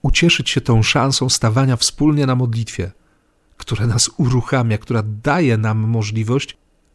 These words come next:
konkretu, konkretnego czynienia dobra, właśnie po to, by również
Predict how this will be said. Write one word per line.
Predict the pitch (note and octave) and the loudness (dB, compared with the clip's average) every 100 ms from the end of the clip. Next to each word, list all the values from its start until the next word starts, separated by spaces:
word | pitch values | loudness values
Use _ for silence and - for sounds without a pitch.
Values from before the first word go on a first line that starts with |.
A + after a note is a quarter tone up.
| _ | _
konkretu, | - C3+ A#2+ - C#3 C#3 - - G#2+ - _ - | -2 0 0 -2 0 2 0 -2 -4 -6 _ -4
konkretnego | A#2 A#2 A#2+ - C#3 B2+ | -4 -2 -4 -4 -4 -2
czynienia | B2+ A2+ A#2+ A#2 | -2 0 0 2
dobra, | A2 B2 A#2 A#2 G2 - _ _ _ _ _ _ | 2 0 0 0 -4 -8 _ _ _ _ _ _
właśnie | A#2 - C3 | -4 -2 -2
po | A#2+ - C#3+ | -4 -2 -2
to, | - D3+ - _ _ - | 0 -4 -6 _ _ -2
by | A#2+ | 0
również | C#3 D3 D3 - | 2 2 0 0